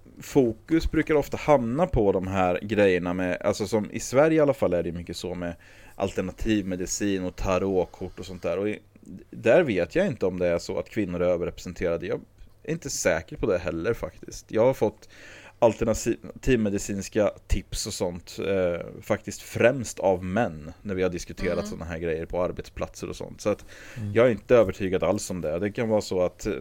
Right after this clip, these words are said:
Speaker 1: det är en överrepresentation bland, eh, så att säga då, de publika figurerna i det här
Speaker 2: Precis.
Speaker 1: med Sanna
Speaker 2: Och på
Speaker 1: Edin och så.
Speaker 2: mässorna,
Speaker 1: Ja.
Speaker 2: alltså på mässorna är det mest kvinnor och sådär, men det, det, som du säger, det betyder ju ingenting om vilka som faktiskt tror på det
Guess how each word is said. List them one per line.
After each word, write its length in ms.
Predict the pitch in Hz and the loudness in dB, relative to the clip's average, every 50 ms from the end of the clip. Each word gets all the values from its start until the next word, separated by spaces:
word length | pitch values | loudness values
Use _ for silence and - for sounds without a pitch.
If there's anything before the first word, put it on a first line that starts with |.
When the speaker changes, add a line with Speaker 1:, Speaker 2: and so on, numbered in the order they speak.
| - - | -6 -8
Speaker 1:
det 140 | 95 98 101 | -2 0 0
är 40 | 98 | 2
en 60 | 92 | 4
överrepresentation 1040 | - 113 104 92 85 90 87 - - - - 92 87 - 90 - - 113 120 120 107 | 4 4 4 4 2 0 -2 -2 -6 -10 -10 -10 -6 -6 -4 0 0 0 0 2 0
bland, 340 | 98 95 92 90 90 90 90 - - - - - - - - - - - - | 2 2 2 2 0 -2 -6 -10 -12 -16 -18 -18 -20 -20 -20 -20 -20 -16 -6
eh, 420 | - 98 95 92 92 90 87 87 85 - - | 0 2 2 2 2 2 0 -2 -4 -6 -8
så 120 | - - | -10 -10
att 80 | 95 - | -8 -2
säga 260 | - 110 98 90 90 | 2 2 4 4 4
då, 120 | 87 87 85 | 2 2 0
de 260 | 87 87 85 87 - - - | 0 -2 -4 -6 -8 -2 4
publika 540 | - 107 98 95 95 92 85 82 - - 95 | 4 4 4 2 -4 -4 -4 -4 -4 -4 -4
figurerna 760 | - 113 101 98 127 143 139 110 95 85 82 80 82 76 - - - - - | -2 -2 0 2 4 4 4 4 2 0 0 -2 -6 -10 -10 -14 -16 -12 -6
i 160 | - 85 78 | -4 -4 -2
det 80 | 73 78 | -2 -2
här 260 | 80 80 73 71 - | -2 -2 -2 -2 -4
Speaker 2:
Precis. 220 | - 165 - 98 | -4 -2 -2 0
Speaker 1:
med 140 | 95 87 85 | 0 0 -2
Sanna 200 | - 98 95 92 | 0 0 0 0
Speaker 2:
Och 40 | 92 87 | 0 0
på 40 | 87 | 0
Speaker 1:
Edin 80 | 87 - | 0 0
och 60 | 95 | 2
så. 60 | - 214 185 - - - - - - | 2 6 8 8 10 10 10 8 6
Speaker 2:
mässorna, 380 | 98 196 202 196 196 196 196 202 - | 4 0 0 2 2 2 2 0 0
Speaker 1:
Ja. 280 | - 90 92 90 87 87 | 2 4 4 4 4 4
Speaker 2:
alltså 300 | 196 196 - 208 190 175 | 2 0 0 0 0 -2
på 140 | 175 - 202 | -2 -4 -4
mässorna 480 | 196 190 196 - - - - 185 190 190 | -2 -2 2 4 4 4 2 2 0 0
är 60 | 185 | 0
det 80 | 185 180 | 0 -2
mest 320 | 180 185 180 - - - | -2 -2 -2 -2 -4 -4
kvinnor 240 | - 208 190 190 180 | -6 -6 -4 -4 -4
och 60 | 175 | -6
sådär, 140 | 175 180 175 | -4 -4 -4
men 120 | 170 175 175 | -4 -4 -4
det, 320 | 180 190 185 180 175 170 170 175 - | -4 -4 -4 -4 -6 -8 -10 -10 -10
det, 120 | 180 180 180 - - - - - - | -8 -8 -8 -8 -10 -14 -12 -6 -4
som 200 | - - 190 170 | -4 -4 -4 -4
du 80 | 160 | -2
säger, 300 | 160 - 202 208 202 165 | -2 -2 -2 -2 -6 -6
det 240 | 156 165 170 170 170 175 | -4 -4 -4 -4 -4 -8
betyder 280 | 175 170 - 196 170 | -10 -8 -8 -8 -6
ju 60 | 170 170 | -6 -4
ingenting 340 | 156 143 135 143 160 151 | -4 -4 -6 -6 -6 -6
om 80 | 156 160 | -6 -8
vilka 180 | 151 - - 151 | -8 -8 -10 -10
som 100 | - 160 | -10 -10
faktiskt 440 | 160 165 - - 160 151 - - - | -12 -14 -14 -10 -8 -6 -6 -6 -6
tror 160 | - 170 156 | -6 -8 -8
på 200 | - - 156 151 | -8 -8 -6 -4
det 140 | 151 147 | -4 -4